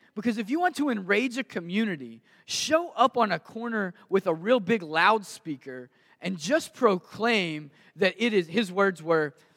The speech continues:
"All of these things are happening because it's evil in the neighborhoods." And I'm like, "Just go do that on a corner. Let's see how,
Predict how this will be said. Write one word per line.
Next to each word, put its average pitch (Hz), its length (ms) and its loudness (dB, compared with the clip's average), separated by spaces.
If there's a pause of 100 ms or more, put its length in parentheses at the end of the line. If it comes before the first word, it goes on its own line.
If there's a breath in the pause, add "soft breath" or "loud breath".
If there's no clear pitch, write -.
(240 soft breath)
"All 277 240 4
of 277 100 0
these 247 160 0
things 226 220 -4
are 190 80 -2
happening 196 400 0
because 165 280 -10
it's 151 220 -18
evil 220 360 -2
in 190 100 -6
the 165 80 -10
neighborhoods." 156 720 -6
And 135 100 -20
I'm 143 40 -16
like, 143 140 -12 (160)
"Just 262 260 -6
go 392 160 8
do 214 200 -2
that 180 180 6
on 170 140 -2
a 131 80 -12
corner. 131 280 -12
Let's 147 200 -8
see 175 140 -6
how, 147 260 -4